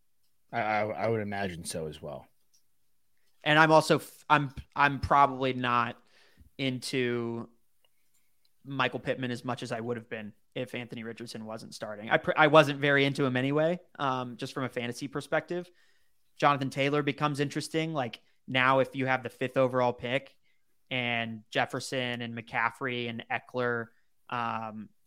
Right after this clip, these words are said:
Speaker 2: and if you're a Cooper Kupp guy and you think he's gonna become, come back fully healthy, if they're off the board, like, are you enticed to take a guy like Jonathan Taylor over Ja'Marr Chase, over Tyreek Hill,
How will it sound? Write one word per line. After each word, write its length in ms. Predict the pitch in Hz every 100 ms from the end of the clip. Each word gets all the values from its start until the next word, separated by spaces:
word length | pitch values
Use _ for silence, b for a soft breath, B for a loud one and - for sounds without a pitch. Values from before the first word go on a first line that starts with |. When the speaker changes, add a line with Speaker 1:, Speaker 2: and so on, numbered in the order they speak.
| _ _ _ _
Speaker 2:
and 100 | 123
if 120 | 117
you're 100 | 123
a 40 | 120
Cooper 260 | 151 139
Kupp 340 | 117 139 117 -
guy 300 | 123 120 123
and 120 | 120
you 60 | 120
think 180 | 127
he's 180 | 127 117
gonna 120 | 131
become, 460 | 120 120 123 120 117 - _
come 140 | 131
back 260 | 123 120 -
fully 200 | 127 120
healthy, 260 | 123 120 123
if 160 | 120
they're 200 | 120 120
off 160 | 120 -
the 60 |
board, 460 | 117 131 143 151 147 _ _ _
like, 260 | 120 113 - -
are 80 | 135
you 140 | 127
enticed 640 | 113 110 - 127 139 - -
to 80 |
take 280 | 131 135 123
a 60 | 127
guy 180 | 123 123
like 140 | 123
Jonathan 340 | 135 123 135
Taylor 400 | 127 127 123 123
over 180 | 123 123
Ja'Marr 360 | 127 131 127 131
Chase, 400 | - 139 139 -
over 160 | 123
Tyreek 420 | 123 127 127 131 -
Hill, 320 | 139 139